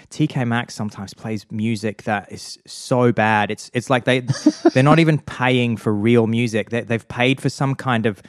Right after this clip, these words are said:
Speaker 1: simulacrum
Speaker 2: Oh,
Speaker 1: of real
Speaker 2: wow.
Speaker 1: music. It's almost like, it's almost like they've paid B-grade artists t-, to do sort of in the style of music. It's so bad. Anyway,
Speaker 2: Yeah, okay.
Speaker 1: I noticed that there was a bit of cut through in the music because I suddenly heard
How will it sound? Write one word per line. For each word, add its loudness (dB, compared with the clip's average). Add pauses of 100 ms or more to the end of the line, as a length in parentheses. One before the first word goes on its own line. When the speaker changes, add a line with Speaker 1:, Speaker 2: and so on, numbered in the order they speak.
(180)
Speaker 1:
simulacrum 2
Speaker 2:
Oh, 8
Speaker 1:
of 6
real 8
Speaker 2:
wow. 4
Speaker 1:
music. 4
It's -6
almost 0
like, -2 (560)
it's -6
almost 2
like 0
they've -4
paid -2
B-grade 2
artists -2
t-, -12
to -4
do 0
sort -2
of -4
in 0
the -2
style 0
of -2 (580)
music. -2
It's -10
so 2
bad. 0
Anyway, 6
Speaker 2:
Yeah, 6
okay. 0 (280)
Speaker 1:
I 2
noticed 6
that -8
there 0
was 2
a -4
bit 0
of -4
cut 0
through 0
in -4
the -2
music 0
because -4
I -4
suddenly -2
heard 0